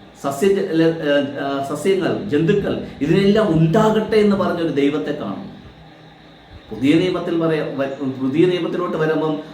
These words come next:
ആ ദൈവത്തിൻ്റെ പുത്രൻ്റെ ആട്രിബ്യൂട്ട്സ് നമ്മൾ കാണുന്നത് എന്താ? കാറ്റേ, അടങ്ങ്, കടലേ, ശാന്തമാക്, ലാസറേ, എഴുന്നേൽക്ക്. എന്താ എനിക്കും നിങ്ങൾക്കും പറയാൻ പറ്റാത്ത?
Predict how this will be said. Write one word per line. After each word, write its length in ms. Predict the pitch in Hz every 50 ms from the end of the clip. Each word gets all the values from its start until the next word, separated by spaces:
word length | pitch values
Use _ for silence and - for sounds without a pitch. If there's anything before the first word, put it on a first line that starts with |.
| - - 107 123
ആ 40 | 147 170 160 160 156
ദൈവത്തിൻ്റെ 580 | 156 156 160 165 170 165 160 170 165 160 160 156 - 135
പുത്രൻ്റെ 500 | 135 - - - 156 165 160 165 160 151 139
ആട്രിബ്യൂട്ട്സ് 560 | 135 135 135 151 156 151 147 147 139 - 160 147 135
നമ്മൾ 180 | 131 131 131 127 127 123
കാണുന്നത് 320 | 120 117 113 110 110 113 127
എന്താ? 180 | 143 143 127 - - - - - - - - - -
കാറ്റേ, 320 | 147 156 156 - 156 120 104 - - - - - - - - - - - - - - - - -
അടങ്ങ്, 320 | - - 131 131 - - - - - - - - - - - - - - - - - - - - - - -
കടലേ, 340 | - - 165 202 208 202 175 156 - - -
ശാന്തമാക്, 580 | 160 170 196 202 202 180 - 139 127 - - - - - - - - - - - - - - - - - - - -
ലാസറേ, 420 | 185 214 247 - - 240 233 220 180 151 147
എഴുന്നേൽക്ക്. 500 | 165 - 226 240 226 202 - - 135 120 - - - - - - - - - - - - - 113 131 135
എന്താ 260 | 170 185 196 190 156 117 113 110 113
എനിക്കും 280 | 123 - - - - 170 156
നിങ്ങൾക്കും 320 | 117 - - - 110 104 101 98
പറയാൻ 220 | 98 98 95 98 98
പറ്റാത്ത? 340 | - - - - - - -